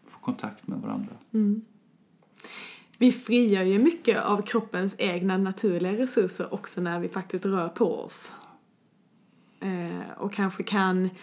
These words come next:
Speaker 2: det hjälpa oss att hamna i samma state. Nu bara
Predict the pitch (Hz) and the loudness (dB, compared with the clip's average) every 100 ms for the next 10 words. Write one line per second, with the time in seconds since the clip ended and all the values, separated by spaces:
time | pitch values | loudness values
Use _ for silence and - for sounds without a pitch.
0 | - - - - 208 202 202 190 240 285 | -18 -18 -20 -2 4 6 8 8 6 6
1 | 254 - - 185 - - 220 208 202 185 | 2 -4 -2 -2 -4 -2 4 6 6 6
2 | 208 - 190 175 170 180 - - - - | 0 0 0 0 0 -2 -6 -20 -20 -4
3 | - - - - - - - 247 214 214 | 0 0 2 2 2 -2 2 6 6 6
4 | 196 190 | 6 2